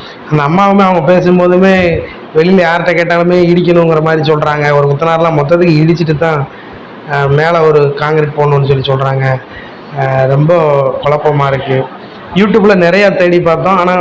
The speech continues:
இன்னும் உங்ககிட்ட பேசும்போது, உங்க வீடியோ பார்க்கும்போது, ஆஹ், ஒருத்தரோட கஷ்டத்தை உணர்ந்துட்டு நீங்க பேசுற மாதிரி இருக்கு. ரொம்ப பிடிச்சிருக்கு. அதனால தான் உங்கள்கிட்ட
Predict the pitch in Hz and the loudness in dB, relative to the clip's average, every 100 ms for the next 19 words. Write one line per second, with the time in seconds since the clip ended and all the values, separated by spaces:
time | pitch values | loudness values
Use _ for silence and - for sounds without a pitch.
0 | - 170 175 180 214 208 190 180 196 180 | 0 2 4 4 4 4 2 2 0 2
1 | 190 175 180 185 175 170 180 185 156 165 | 2 4 4 4 4 4 4 2 2 0
2 | 160 160 170 180 - - - - 160 156 | 2 2 2 0 -4 -12 -16 -10 -4 0
3 | 151 151 165 165 156 151 165 - 247 226 | 0 0 0 2 0 0 -4 -2 -2 2
4 | 185 175 214 247 220 214 202 190 170 165 | 2 2 2 2 0 2 2 2 2 2
5 | 147 160 151 151 147 151 143 139 139 143 | 2 0 0 0 0 0 0 0 -2 -2
6 | 165 151 165 - 143 139 147 170 170 170 | -2 -2 -2 -2 -2 0 0 0 0 0
7 | 151 143 143 131 | 0 0 -2 -4